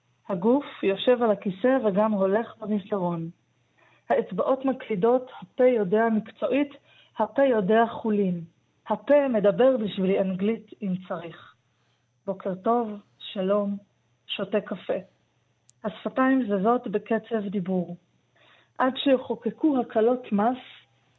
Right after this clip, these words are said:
לפשיטה תקדימית של אדם. אין מענק פרישה לנטישה שכזו, או עילה לחל"ת. אמנם זו קריסה של עסק קיים, עסק אדם לא פטור, בטרם נפטר,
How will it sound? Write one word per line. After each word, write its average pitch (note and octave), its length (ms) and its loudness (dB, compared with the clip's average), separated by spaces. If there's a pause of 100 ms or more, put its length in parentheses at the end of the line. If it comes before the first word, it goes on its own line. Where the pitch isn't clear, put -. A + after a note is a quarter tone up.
(180)
לפשיטה G#3+ 580 -4
תקדימית G#3 600 0
של G#3+ 220 -2
אדם. F3+ 320 -2 (1000)
אין A#3+ 160 2
מענק A3 560 -2
פרישה A3 580 0
לנטישה G3 580 0
שכזו, F#3 640 -2 (540)
או G#3 100 0
עילה G3 320 4
לחל"ת. F#3 640 -2 (960)
אמנם A3+ 460 2
זו G#3 100 0
קריסה G#3 600 0 (120)
של F#3 160 0
עסק - 400 -6
קיים, E3+ 440 -2 (880)
עסק F#3+ 360 -4
אדם G#3+ 480 0
לא G3+ 200 2
פטור, G3+ 560 0 (120)
בטרם G#3 560 0
נפטר, F#3 580 0